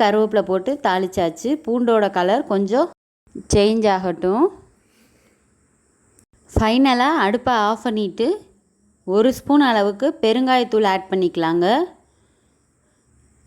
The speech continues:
பெருங்காய மணத்தோட இந்த குழம்பு டேஸ்ட் சூப்பரா இருக்கும். மணக்க மணக்க அட்டகாசமான சுவையில இருக்கும். இப்படி ஒரு தடவை வச்சு பாருங்க, யாருமே இந்த குழம்பு பிடிக்காதுன்னு சொல்லவே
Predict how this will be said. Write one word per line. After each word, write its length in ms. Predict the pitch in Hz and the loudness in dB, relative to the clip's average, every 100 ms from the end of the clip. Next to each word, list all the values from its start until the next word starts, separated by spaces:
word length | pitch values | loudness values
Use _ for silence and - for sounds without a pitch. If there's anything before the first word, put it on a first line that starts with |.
| _ _ _ _ _ _ _ _ - | _ _ _ _ _ _ _ _ 2
பெருங்காய 460 | 233 254 277 277 254 226 | 2 4 2 2 0 -2
மணத்தோட 420 | 220 220 220 220 294 262 | -2 0 0 2 0 0
இந்த 140 | 214 196 | -4 -2
குழம்பு 340 | 208 208 208 254 262 | -2 0 -2 -4 -2
டேஸ்ட் 320 | 220 220 226 214 214 | -2 -2 -6 -10 -6
சூப்பரா 560 | 220 214 _ 220 226 226 | -8 -8 _ -2 0 0
இருக்கும். 280 | 202 214 247 202 | -2 -4 -2 -2
மணக்க 320 | 202 226 247 220 | -2 -4 -4 -2
மணக்க 420 | 214 208 254 330 - _ _ - 180 | -4 -2 -4 -4 -8 _ _ -12 -6
அட்டகாசமான 760 | - 254 240 233 226 214 233 233 | -2 0 0 -2 -2 -2 -2 -4
சுவையில 360 | 214 208 208 185 | -2 0 0 0
இருக்கும். 360 | 165 196 254 349 339 - _ _ _ _ _ _ _ _ _ _ _ _ _ _ _ _ | -2 -2 0 0 -2 -16 _ _ _ _ _ _ _ _ _ _ _ _ _ _ _ _
இப்படி 340 | 185 202 269 294 262 | -4 -2 2 4 4
ஒரு 100 | 214 | 4
தடவை 220 | 208 233 262 | 0 0 0
வச்சு 220 | 208 - - | -2 -4 -2
பாருங்க, 340 | 233 196 190 233 233 202 | 0 0 0 -2 -2 -2
யாருமே 380 | 202 240 254 262 | 0 -2 -2 -2
இந்த 120 | 240 208 | -2 -2
குழம்பு 260 | 202 226 233 240 | -2 -2 -6 -6
பிடிக்காதுன்னு 560 | 226 214 220 214 240 233 | -6 -2 -2 0 -2 0
சொல்லவே 320 | 202 208 | 0 2